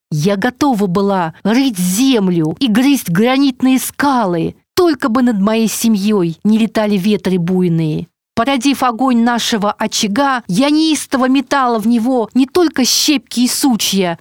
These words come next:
а целые брёвна и деревья, чтобы огонь полыхал у самого неба,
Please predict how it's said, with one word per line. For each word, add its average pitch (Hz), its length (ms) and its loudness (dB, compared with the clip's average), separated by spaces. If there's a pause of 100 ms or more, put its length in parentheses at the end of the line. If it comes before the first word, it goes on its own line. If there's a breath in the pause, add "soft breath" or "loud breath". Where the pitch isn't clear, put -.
а 254 100 -2
целые 311 420 0
брёвна 247 640 2
и - 20 2
деревья, 196 840 0
чтобы 240 380 0
огонь 269 480 0
полыхал 285 480 0
у 277 60 2
самого 320 440 0
неба, 196 640 0